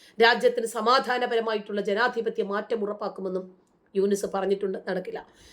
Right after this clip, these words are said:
ഇന്ത്യയെ പാകിസ്ഥാനും ബംഗ്ലാദേശിനും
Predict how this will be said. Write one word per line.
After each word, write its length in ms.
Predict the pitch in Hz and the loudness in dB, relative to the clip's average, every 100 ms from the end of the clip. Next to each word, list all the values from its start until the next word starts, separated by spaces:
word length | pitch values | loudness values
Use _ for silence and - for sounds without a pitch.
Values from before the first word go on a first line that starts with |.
| - - - | -20 -20 0
ഇന്ത്യയെ 840 | 269 311 339 359 359 269 277 - - | 4 8 8 8 8 6 4 0 -4
പാകിസ്ഥാനും 760 | 220 220 254 - 269 262 285 262 | -2 -2 -4 -2 2 4 2 2
ബംഗ്ലാദേശിനും 880 | 220 220 254 269 269 262 240 233 | 2 4 4 6 6 4 0 -2